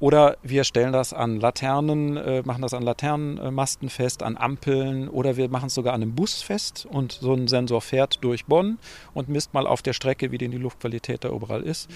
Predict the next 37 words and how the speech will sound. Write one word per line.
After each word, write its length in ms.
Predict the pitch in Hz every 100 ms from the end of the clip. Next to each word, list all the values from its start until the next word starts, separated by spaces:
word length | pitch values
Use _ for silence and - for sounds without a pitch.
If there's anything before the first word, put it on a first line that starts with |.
| - -
Da 100 | 123
kann 140 | - 143
man 100 | 135
sich 120 | 127
schon 120 | 131
noch 120 | 131 - 135
einige 340 | 131 131 123
Anwendungen 440 | 120 170 160 120 110
auch 160 | 104
vorstellen. 520 | - 131 123 - 131 127
Zum 160 | 110
Beispiel 320 | 104 104 -
könnte 220 | 107 110 107
ich 60 |
mir 100 | 107
vorstellen, 420 | 98 113 - 104
ein 440 | 107 107 101 98 101
Navigationssystem 920 | 113 123 131 131 175 208 160 - 165
für 160 | 147 123
Radfahrer 800 | 139 - 156 147 147 139 139
und 300 | - 127 123
es 180 | 139 -
wird 180 | 131 131
der 220 | 123 123
Weg 220 | 127 135
gefunden, 580 | - - 135 135 139 135
der 180 | 123 117
die 100 | 113
beste 220 | 104 -
Luftqualität 680 | 104 180 - 98 87 92 -
hat. 100 | 90 - - - - -
Zum 200 | - 127
Beispiel 320 | 120 - 135
sowas 340 | 107 90 -
könnte 200 | - 113
man 160 | 110 110
machen. 300 | 110 -